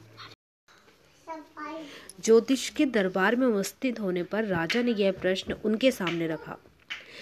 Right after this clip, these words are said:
"जिस समय मेरा जन्म हुआ, ठीक उसी समय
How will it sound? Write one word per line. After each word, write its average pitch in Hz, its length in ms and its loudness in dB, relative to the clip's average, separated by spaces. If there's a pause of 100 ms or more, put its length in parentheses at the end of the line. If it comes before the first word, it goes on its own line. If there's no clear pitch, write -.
(200)
"जिस 190 260 2
समय 180 320 -2
मेरा 190 300 0
जन्म 185 340 -2
हुआ, 170 340 0
ठीक 226 280 -6
उसी 269 240 -2
समय 208 300 -2